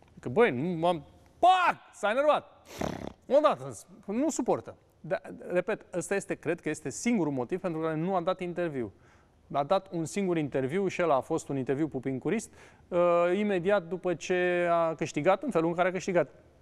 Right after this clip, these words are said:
prima dată, în, când a, uh, l-a contracandidat pe Ponta. Așa. Um, pentru că atunci, în cadrul unui interviu, mai primești și întrebări care, bă, nu prea îți convin.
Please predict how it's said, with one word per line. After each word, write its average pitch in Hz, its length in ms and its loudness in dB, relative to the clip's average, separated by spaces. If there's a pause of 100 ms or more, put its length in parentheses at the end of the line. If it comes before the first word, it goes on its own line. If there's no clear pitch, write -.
(220)
prima 156 320 4
dată, 110 280 -2
în, 113 160 -6 (380)
când 143 140 -2
a, 139 120 2 (520)
uh, 131 400 0
l-a 139 120 6
contracandidat 147 680 -2
pe 147 100 -2
Ponta. 131 420 -2 (720)
Așa. 147 440 4 (480)
Um, 143 680 6 (160)
pentru 190 220 2
că 208 100 2
atunci, 233 280 2
în 214 200 4
cadrul 214 340 2
unui 190 120 2
interviu, 175 360 4
mai 294 140 4
primești 262 380 0
și 269 100 0 (180)
întrebări 202 500 2
care, 277 240 4
bă, 294 140 -2
nu 349 380 0
prea 262 200 -2
îți 160 220 -2 (140)
convin. 143 520 2